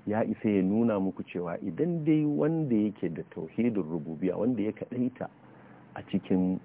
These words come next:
halitta da mallaka da tasarrufi, to shi ya cancanta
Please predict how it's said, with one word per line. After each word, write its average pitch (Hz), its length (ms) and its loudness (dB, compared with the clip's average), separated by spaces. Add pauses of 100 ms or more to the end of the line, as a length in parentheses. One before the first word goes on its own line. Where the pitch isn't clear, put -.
(120)
halitta 90 600 -2 (440)
da 90 160 -4
mallaka 92 640 -2
da 110 100 0
tasarrufi, 143 640 2 (720)
to 90 100 -6
shi 101 200 0
ya 101 80 4
cancanta 98 720 -2